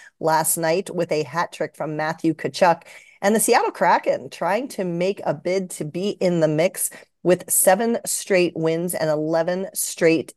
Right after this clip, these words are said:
games with points. Florida or Seattle, which one do you wanna talk about?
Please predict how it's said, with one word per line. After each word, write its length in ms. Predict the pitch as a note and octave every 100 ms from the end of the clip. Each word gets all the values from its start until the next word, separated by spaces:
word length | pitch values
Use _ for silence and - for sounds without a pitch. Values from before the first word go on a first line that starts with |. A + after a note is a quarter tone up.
| D#3
games 480 | D#3+ E3 E3+ E3+ - - _ -
with 380 | D3+ F3+ F3+ -
points. 500 | A3 A3 - - - _ _ _
Florida 320 | - A3 C4
or 140 | C4+ B3
Seattle, 420 | - C#4+ C#4 F3
which 180 | F#3 -
one 140 | G3
do 40 | G3
you 60 |
wanna 180 | G3 G3+
talk 240 | G3 C4+
about? 280 | G3 D3 -